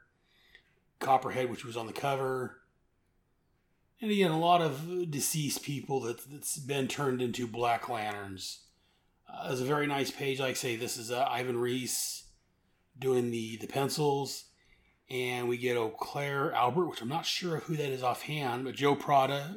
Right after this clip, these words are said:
is the inks. Uh, Reese and Prado, if I'm not mistaken, were both working on the Aquaman book when it relaunched. And they do a magnificent job. I, I love their artwork.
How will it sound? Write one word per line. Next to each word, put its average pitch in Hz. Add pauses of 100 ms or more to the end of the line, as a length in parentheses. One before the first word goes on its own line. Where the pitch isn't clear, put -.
is 127
the 131
inks. - (640)
Uh, - (280)
Reese 143
and 131
Prado, 143
if -
I'm 131
not 147
mistaken, 143
were 117
both 120
working 131
on 123
the 143
Aquaman 143
book 117
when 120
it 117
relaunched. 117 (640)
And 127
they 131
do 127
a 120
magnificent 117
job. 101
I, 117
I -
love 117
their 113
artwork. 113